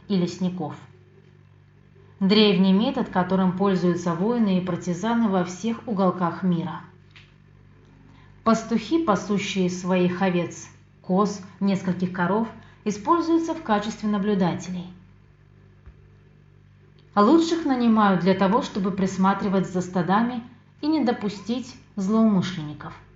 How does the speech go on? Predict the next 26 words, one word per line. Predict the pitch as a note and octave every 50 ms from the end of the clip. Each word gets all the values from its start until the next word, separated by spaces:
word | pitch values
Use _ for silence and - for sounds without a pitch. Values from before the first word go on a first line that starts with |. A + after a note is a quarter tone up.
| - - - - - - - - - - - - - - - - - - - - - _ _ - - _ -
Они | - F#3+ G3+ A#3 C#4+ D4
бьют | A3 F#3 G3+ A3 G3 -
тревогу, | - F3+ F#3+ F3+ G3+ B3+ C#4 C#4 C#4 C#4+ C4+ - - - -
как | - G#3+ G#3 G#3 -
только | C#4+ D#4 D#4+ D#4 D#4+ D#4+
замечают | C#4+ C#4 C4+ C4 A#3 - - A#3 A#3 A#3 A#3
подозрительную | - G#3 F3+ F#3+ F3 F#3 F3+ F3+ F3+ F3+ F#3 F3+ F3+ F3+
машину. | F3+ F3+ E3+ - - - D#3+ D3+ - - - - - - - - - - -
Взгляд | - F#3 F3+ F3+ G3 G3 F#3+ F3+ F3 -
и | F3
сотовые | F3 - G3 F#3 F3+ F#3 E3+ F3+ F3
телефоны — | F3+ F#3+ F3+ F3+ F3+ F3+ - C4+ C4+ A#3 F3 C3+ C3 - - - - - - -
неприступное | - C4+ D#4+ D#4+ C#4 C#4 - - - F#3+ E3 - F3+ E3+ E3 E3+
оружие. | E3 D#3+ D3+ - - F3 F#3 - - - - - - - -
Я | F#3+ G#3+ G3+
часто | G#3 - G#3+ F#3+ - - F#3+ F3+
вижу, | F3+ A#3 A#3 A3+ G#3+
как | - G3 F3+ F#3
они | F3+ F3 F3
бродят, | E3 E3+ F#3 G#3 A3+ A3 G#3 F#3+ - -
преследуемые | F3 F3 F3 - - F#3 F#3 F3+ F3+ F3+ F3 E3+ E3+ E3+ E3+ E3
своими | D#3+ - - F3+ F3 F3 E3+ E3+ E3+
сморщенными | D#3+ - - F3 F3+ G3 G3+ F#3+ - - F3+ F3 E3+ F3 E3+ - - - - - -
и | G3
послушными | F3+ G3+ F#3+ F3+ - F#3+ F#3+ F3+ - F#3 F3+ F3 F3
стадами. | - - G3+ F#3+ F3+ E3+ D#3+ C#3+ C#3 D#3+